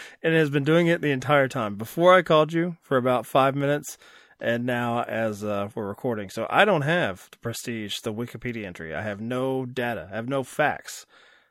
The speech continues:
So I'm just gonna neg Christopher Nolan, uh, with my ignorance.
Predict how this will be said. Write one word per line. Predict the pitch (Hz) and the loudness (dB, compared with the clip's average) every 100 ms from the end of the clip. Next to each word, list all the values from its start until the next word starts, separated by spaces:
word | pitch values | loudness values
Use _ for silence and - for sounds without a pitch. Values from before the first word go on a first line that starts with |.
| _ | _
So | - - 101 90 | -12 -4 -2 -2
I'm | 78 127 | -2 -4
just | 131 - | -6 -6
gonna | 127 | -6
neg | 113 120 117 | -4 -4 -6
Christopher | - 127 - 110 | -6 -8 -6 -6
Nolan, | 113 113 107 101 - _ | -4 -4 -6 -8 -14 _
uh, | 107 101 | -8 -6
with | 98 - | -8 -6
my | 107 98 | -6 -6
ignorance. | 117 113 85 71 - | -8 -8 -10 -10 -16